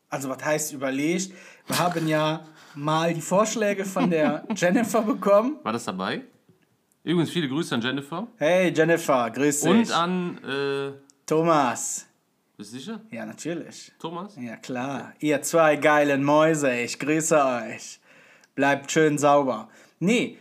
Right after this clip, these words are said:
Speaker 1: da war, ähm, ein Entweder-Oder-Spiel dabei.
Speaker 2: Ja.
Speaker 1: Da geht's um, da gab's dann so Fragen wie entweder nur noch flüstern oder
Speaker 2: Tobias, du Null.
Speaker 1: Tobias?
Speaker 2: Ja, ich wusste nämlich, dass Thomas nicht stimmt.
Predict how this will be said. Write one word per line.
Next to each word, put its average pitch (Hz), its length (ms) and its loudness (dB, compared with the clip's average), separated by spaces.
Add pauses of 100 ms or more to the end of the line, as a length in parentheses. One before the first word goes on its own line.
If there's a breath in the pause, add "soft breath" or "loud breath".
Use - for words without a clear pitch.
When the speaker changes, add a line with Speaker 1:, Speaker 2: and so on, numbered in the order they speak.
(120)
Speaker 1:
da 147 160 2
war, 208 360 2
ähm, 180 340 0
ein 160 160 -2
Entweder-Oder-Spiel 202 1000 -2
dabei. 120 600 -2
Speaker 2:
Ja. 104 300 -8
Speaker 1:
Da 127 100 -6
geht's 139 420 -8
um, 131 580 -6 (180)
da 123 100 -6
gab's 156 280 -6
dann 135 140 -4
so 123 100 -8
Fragen 135 540 -2
wie 143 320 -10 (380 loud breath)
entweder 165 480 2
nur 165 180 2
noch 156 160 2
flüstern 214 720 0 (160)
oder 180 300 2
Speaker 2:
Tobias, 180 300 4
du 117 120 -4
Null. 117 500 -2 (220)
Speaker 1:
Tobias? 120 600 -2
Speaker 2:
Ja, 110 360 -2
ich - 140 -8
wusste 196 220 0
nämlich, 151 160 2
dass 131 160 -4
Thomas 120 260 -4
nicht 110 140 -14
stimmt. 95 260 -16